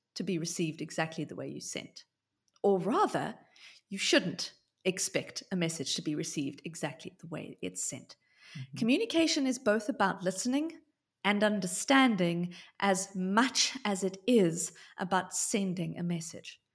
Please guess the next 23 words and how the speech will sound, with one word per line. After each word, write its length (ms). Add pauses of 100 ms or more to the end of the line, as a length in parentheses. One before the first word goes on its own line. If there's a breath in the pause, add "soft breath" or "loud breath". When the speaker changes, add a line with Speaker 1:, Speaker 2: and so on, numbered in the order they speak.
(140)
Speaker 1:
Now, 160
as 120
a 40
marketer, 720 (380 loud breath)
I'm 320
used 320
to 60
being 280
on 140
the 80
side 340
of 220
the, 240 (400 loud breath)
the 180
business 480
that 280
sends 640
messages, 560
a 60
lot 180
of 160
messages. 640
And 320